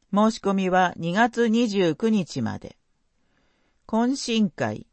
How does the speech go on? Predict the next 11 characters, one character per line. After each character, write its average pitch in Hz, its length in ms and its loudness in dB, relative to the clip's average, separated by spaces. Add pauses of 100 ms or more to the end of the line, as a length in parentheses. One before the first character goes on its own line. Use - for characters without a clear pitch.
(300)
午 247 180 8
後 220 160 2
七 254 240 -8
時 226 140 -6
か 196 140 2
ら 175 120 6
八 185 260 -2
時 185 140 -2
三 175 300 -2
十 156 180 -4 (180)
分。 117 280 -8